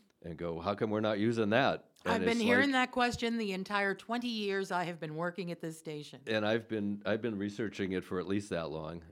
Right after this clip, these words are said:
Speaker 1: um, and it's just there's nothing available. Every five years they say, "Oh, it'll be another five years and we'll have it." And, uh,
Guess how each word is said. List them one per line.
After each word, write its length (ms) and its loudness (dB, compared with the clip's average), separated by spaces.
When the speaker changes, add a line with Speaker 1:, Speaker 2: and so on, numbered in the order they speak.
Speaker 1:
um, 460 -8
and 100 -4
it's 160 -6
just 320 -8
there's 200 -6
nothing 440 -4
available. 600 -6
Every 220 -4
five 320 -2
years 240 -6
they 160 -8
say, 380 -8
"Oh, 240 6
it'll 120 2
be 120 4
another 240 4
five 340 2
years 580 0
and 160 -2
we'll 180 0
have 240 0
it." 180 -4
And, 420 -6
uh, 200 -8